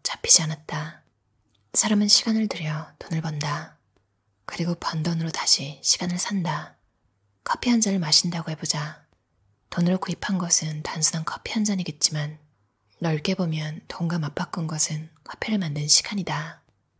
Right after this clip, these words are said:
옷이나 휴대폰 등 제품을 사는 일도 식당에서 밥을 먹고 택시나 지하철을 이용하는 일도 마찬가지다. 내가 낸 돈에는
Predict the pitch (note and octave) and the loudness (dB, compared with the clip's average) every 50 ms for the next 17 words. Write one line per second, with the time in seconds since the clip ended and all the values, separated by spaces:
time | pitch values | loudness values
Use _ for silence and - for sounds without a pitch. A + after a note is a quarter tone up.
0 | _ _ - - E3 E3+ - - G3 F#3 F3 E3+ E3+ E3+ - - - A#3 - - | _ _ -2 0 2 4 4 4 2 2 0 0 -2 -4 -4 -4 -4 -4 -4 -6
1 | - G3 F#3 D#3+ D#3+ D#3 D#3 D#3 D3+ - - - - - - E3 D#3+ D#3+ - - | -4 -4 -2 -2 -2 -4 -4 -2 -2 -2 -2 -2 -6 -6 -6 -4 -2 -2 -2 -2
2 | A3 G#3+ G3+ F#3+ F3 D#3+ D#3 D3+ D#3 D3 D3+ - - _ _ _ _ _ _ _ | 0 0 0 2 0 0 -2 -2 -4 -4 -6 -8 -14 _ _ _ _ _ _ _
3 | _ - - - - A3 G3+ F#3+ F#3 - - - - - E3+ E3 E3 D#3+ - - | _ -4 -4 -2 -2 -2 -2 0 -2 -2 -2 -2 -2 -2 -2 -2 -2 -4 -6 -8
4 | - - - - - - - - F#3 E3 D#3+ D#3+ D#3+ - - - - D#3 D3+ - | -8 -6 -8 -2 0 0 2 2 2 0 -2 -4 2 8 8 8 8 8 2 -2
5 | - F3+ E3 D#3 D3+ D3+ D#3 D#3+ E3 E3 D#3+ D#3+ D3+ D3+ D3+ D3 D3 D3 D3 - | -2 -2 -2 -2 -2 -2 -2 -2 -4 -4 -4 -6 -6 -6 -6 -6 -6 -2 0 0
6 | - - E3+ D#3+ D3+ D3+ - D3+ D3 D3 D3+ D3+ - - _ _ _ _ _ _ | 0 0 -4 -6 -6 -6 -4 -4 -4 -6 -6 -8 -12 -16 _ _ _ _ _ _
7 | _ _ - - - F3+ F3 F3 F#3+ F3+ E3+ E3+ F3 F3+ - - F3 E3 E3 D#3 | _ _ -8 0 2 4 4 4 4 2 0 0 -2 -4 -6 -6 -6 -4 -4 -2
8 | D3+ D3+ D3+ D3+ D#3+ - | -2 -2 -4 -4 -6 -10